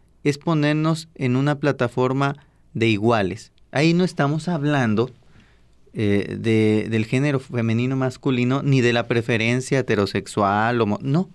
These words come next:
estamos hablando de que como seres humanos tenemos el derecho de tener esta expresión porque somos seres sexuales. Y no me refiero a la situación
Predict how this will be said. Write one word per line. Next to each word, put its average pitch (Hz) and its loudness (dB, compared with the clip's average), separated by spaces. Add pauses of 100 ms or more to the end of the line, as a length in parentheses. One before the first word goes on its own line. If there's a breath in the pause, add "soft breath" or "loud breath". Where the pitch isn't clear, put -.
(220)
estamos 143 -2
hablando 131 2 (440 soft breath)
de 113 -2
que 120 -2 (260)
como 120 2
seres 185 0
humanos 135 2
tenemos 147 0
el 165 2
derecho 143 2 (260 loud breath)
de 131 2
tener 135 0
esta 170 -2
expresión 143 0
porque 143 -6
somos 147 -4
seres 151 2
sexuales. 147 0 (640 soft breath)
Y 131 2
no 123 4
me 120 2
refiero 135 0
a 135 2
la 120 0 (140)
situación 113 -2